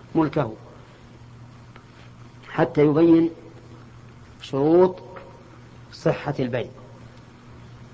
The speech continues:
حتى يبين شروط ذكر، شروط صحة البيع، فيقول: "باعه علي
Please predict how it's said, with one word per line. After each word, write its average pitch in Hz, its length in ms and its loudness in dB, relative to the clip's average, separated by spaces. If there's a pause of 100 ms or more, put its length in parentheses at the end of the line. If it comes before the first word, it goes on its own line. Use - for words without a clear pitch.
(240)
حتى 143 220 -2
يبين 139 440 4
شروط 131 300 -2
ذكر، 143 220 -2 (1200)
شروط 147 380 0
صحة - 380 -6
البيع، 139 280 2 (920)
فيقول: 135 440 2 (1040)
"باعه 139 520 2
علي 135 280 0